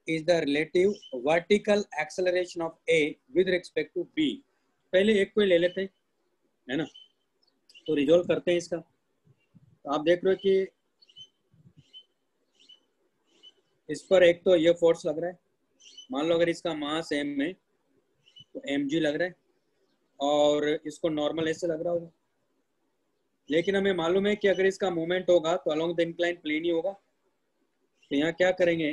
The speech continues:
एमजी को resolve कर लेंगे। तो हमें मालूम है कि ये angle theta निकल के आता है, तो फिर एंगल भी theta होगा। तो ये component क्या होगा यहाँ, एमजी cos theta, और ये क्या हो जाएगा,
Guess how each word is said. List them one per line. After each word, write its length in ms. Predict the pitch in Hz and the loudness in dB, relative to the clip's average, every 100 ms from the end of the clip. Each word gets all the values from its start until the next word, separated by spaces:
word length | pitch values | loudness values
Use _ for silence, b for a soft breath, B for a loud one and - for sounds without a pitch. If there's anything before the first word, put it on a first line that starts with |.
| 139 | -2
एमजी 300 | 139 147 156 | -4 -4 0
को 100 | 165 | 0
resolve 240 | 135 165 | 2 2
कर 140 | 180 180 | 2 2
लेंगे। 260 | 180 175 | 2 -2
तो 540 | 170 _ _ _ _ 139 | -6 _ _ _ _ -2
हमें 160 | 147 143 | 0 0
मालूम 320 | 143 160 180 | 0 0 0
है 80 | 180 | -2
कि 140 | 170 | -2
ये 120 | 151 | -2
angle 200 | 147 147 147 | 0 -2 -2
theta 280 | 143 147 143 | -2 -2 -2
निकल 240 | 139 143 | -2 -4
के 120 | 139 | -2
आता 220 | 131 131 | -2 -2
है, 80 | 175 175 _ _ _ - | -4 -6 _ _ _ -12
तो 60 | 135 | -4
फिर 180 | 143 | 2
एंगल 280 | 135 131 151 | 2 2 0
भी 100 | 165 180 | 0 0
theta 320 | 170 170 160 | 0 0 0
होगा। 180 | 151 147 | -2 -6
तो 720 | - _ _ _ _ _ 131 | -12 _ _ _ _ _ -2
ये 80 | 147 | -2
component 500 | - 139 156 160 165 | 0 -2 -2 -2 0
क्या 100 | 180 | 4
होगा 200 | 175 165 | 4 4
यहाँ, 280 | 135 113 95 _ _ _ _ _ _ | 0 -2 -8 _ _ _ _ _ _
एमजी 300 | 120 139 143 | -4 -2 -2
cos 200 | 165 170 175 | 2 2 2
theta, 280 | 185 190 185 - _ _ _ _ _ _ 127 | -2 -2 -4 -8 _ _ _ _ _ _ -2
और 60 | |
ये 100 | 147 | -2
क्या 160 | 143 165 | 2 2
हो 100 | 160 | 4
जाएगा, 440 | 143 123 113 113 | 2 0 -2 -12